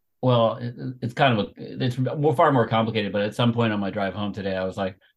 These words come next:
"Maybe I should be a little league umpire." <laughs> I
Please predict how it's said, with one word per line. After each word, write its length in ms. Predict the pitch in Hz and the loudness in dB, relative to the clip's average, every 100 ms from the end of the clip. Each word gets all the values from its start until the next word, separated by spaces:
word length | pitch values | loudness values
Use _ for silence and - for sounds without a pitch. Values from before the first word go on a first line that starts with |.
| - | -6
"Maybe 160 | 208 | -2
I 60 | 320 | -2
should 180 | 269 285 | -4 -2
be 80 | 294 | -2
a 60 | |
little 200 | 269 277 | 0 0
league 160 | 226 214 | 0 2
umpire." 600 | 185 247 110 87 95 101 - _ _ _ _ - | 2 2 0 0 0 -2 -10 _ _ _ _ -2
<laughs> 60 | - - 453 453 - - _ _ 359 - 330 - - - - _ 254 247 - - 226 - - - _ - - - 269 240 180 | -2 -2 -4 -4 -8 -12 _ _ -8 -6 -10 -10 -18 -14 -14 _ -4 -2 -4 -12 -10 -4 -4 -6 _ -14 -12 -10 -8 -8 -8
I 120 | - | 0